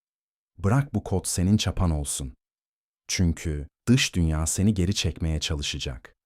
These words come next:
Ve yaptığında yeni benliğin gülümseyecek ve "Artık orada yaşamıyorum." diyecek. Depresyon etiketini aş. Bu en tartışmalı olabilir ama tam olarak dinle. Sen teşhisin değilsin, acın değilsin,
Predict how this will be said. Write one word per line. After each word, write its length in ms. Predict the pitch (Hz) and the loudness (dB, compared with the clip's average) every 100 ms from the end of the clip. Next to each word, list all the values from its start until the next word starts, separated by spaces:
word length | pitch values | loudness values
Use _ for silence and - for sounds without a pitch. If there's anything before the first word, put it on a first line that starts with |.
| _ _ | _ _
Ve 80 | 98 | 0
yaptığında 840 | 92 85 - - 78 73 80 78 - _ - | 2 2 0 -2 -2 0 -2 -4 -8 _ 0
yeni 280 | 92 107 | 4 4
benliğin 500 | 95 85 82 80 78 | 4 0 2 2 0
gülümseyecek 840 | 76 82 80 - 80 73 80 73 - | 0 0 0 -2 -4 -2 -4 -6 -6
ve 220 | 76 69 _ _ | -6 -6 _ _
"Artık 380 | 98 92 - - - | 0 0 -2 -6 -2
orada 360 | 92 85 87 | 0 2 0
yaşamıyorum." 840 | 85 82 - 90 82 73 73 69 | 0 0 2 2 2 0 -2 -4
diyecek. 540 | 71 71 69 65 - - _ _ _ 90 | -4 -6 -6 -10 -12 -20 _ _ _ -4
Depresyon 560 | 82 90 80 - 117 | -2 -2 -2 2 0
etiketini 560 | 80 - - - 92 95 | 0 -6 -8 -4 -2 -2
aş. 500 | 90 80 - - - _ _ _ | -2 -4 -4 -8 -10 _ _ _
Bu 120 | - 131 | 2 4
en 120 | 135 | 4
tartışmalı 520 | 107 87 - 92 85 | 2 0 0 0 0
olabilir 500 | 78 80 73 69 - _ - | 0 -2 -4 -8 -12 _ -4
ama 180 | 92 92 | -2 0
tam 220 | - 110 | 2 4
olarak 360 | 82 80 - | 4 0 -2
dinle. 360 | 90 80 71 69 _ _ | -2 -2 -2 -8 _ _
Sen 240 | - 95 | -4 -2
teşhisin 580 | 82 95 - 85 90 82 | 0 -2 0 -2 0 0
değilsin, 460 | 87 78 - 73 78 _ - | -2 -2 -4 -6 -10 _ -2
acın 320 | 104 110 92 | 2 4 4
değilsin, 520 | 82 73 - 73 | 2 -2 -6 -6